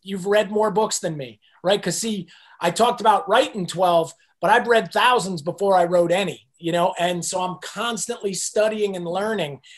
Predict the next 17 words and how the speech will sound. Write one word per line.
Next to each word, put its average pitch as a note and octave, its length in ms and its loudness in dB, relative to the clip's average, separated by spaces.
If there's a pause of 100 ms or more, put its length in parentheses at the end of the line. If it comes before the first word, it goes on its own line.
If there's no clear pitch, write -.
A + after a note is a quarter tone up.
And G3 140 -2
if G#3 80 -4
there's A#3+ 220 4
a A3+ 60 -6
topic A#3+ 540 -2
you G#3 80 -12
wanna G3+ 240 -4
learn B3+ 220 -4
about, E3 380 -4 (260)
there's A#3+ 260 4
a A3 60 4
book F#3 400 2 (100)
on G3 300 2
it. - 160 -16
So G3 180 -2
for A3 160 2
instance, A3 420 -2